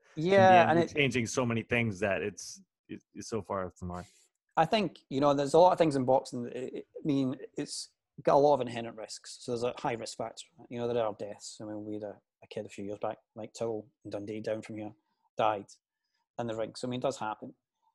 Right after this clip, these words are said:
Speaker 2: So my whole thing is, is, well, we need to mitigate this as much as possible. So hitting a bag is not the same as hitting an opponent who's hitting your bag. So bags should be used for what? Cardiovascular function, power work.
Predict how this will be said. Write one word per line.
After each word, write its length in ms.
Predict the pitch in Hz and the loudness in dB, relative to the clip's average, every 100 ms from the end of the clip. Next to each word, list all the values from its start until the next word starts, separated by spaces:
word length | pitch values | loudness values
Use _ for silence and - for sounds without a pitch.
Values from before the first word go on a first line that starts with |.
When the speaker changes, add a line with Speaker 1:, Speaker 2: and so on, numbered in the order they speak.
| _ _ | _ _
Speaker 2:
So 260 | - 143 123 | -4 0 0
my 420 | 123 139 139 139 | 0 0 0 2
whole 180 | 123 123 | 0 -2
thing 220 | 127 117 | -2 -4
is, 140 | 117 | -4
is, 100 | 113 | -6
well, 120 | 110 113 | -4 -2
we 80 | 120 | -2
need 120 | 123 | -4
to 60 | 113 | -6
mitigate 420 | 110 135 120 117 | -4 -4 -4 -4
this 160 | 110 113 | -6 -8
as 80 | 107 | -10
much 180 | 113 | -10
as 80 | - | -12
possible. 540 | - 117 117 120 - - _ _ _ _ _ _ _ _ _ | -8 -8 -6 -12 -14 -16 _ _ _ _ _ _ _ _ _
So 440 | - 123 113 107 - _ _ _ _ | -2 2 2 0 -4 _ _ _ _
hitting 180 | - 151 | -2 0
a 60 | 123 | 4
bag 260 | 127 123 | 4 4
is 100 | 120 | 0
not 200 | 123 117 | -4 -6
the 60 | - | -6
same 400 | - 117 113 110 | -6 -4 -4 -8
as 100 | 120 | -10
hitting 180 | - - | -10 -8
an 60 | |
opponent 380 | 110 - 123 117 | -8 -4 -4 -4
who's 140 | 98 - | -10 -8
hitting 240 | 117 117 | -8 -8
your 100 | 104 | -6
bag. 360 | 117 123 107 - _ _ _ _ _ _ _ _ _ _ _ | -4 -4 -6 -14 _ _ _ _ _ _ _ _ _ _ _
So 120 | - | -8
bags 360 | 113 127 135 131 | 2 2 2 -2
should 100 | 127 | -6
be 80 | 117 | -4
used 360 | 113 117 117 | -4 -4 -4
for 100 | - | -8
what? 400 | 104 104 104 107 - - | -4 -2 -2 -4 -12 -8
Cardiovascular 600 | 107 107 110 120 - 123 | -6 -4 -2 -2 -2 -6
function, 580 | - 120 - 110 110 110 _ | -6 -8 -6 -6 -6 -10 _
power 200 | - 117 | -2 0
work. 240 | 117 127 | 2 0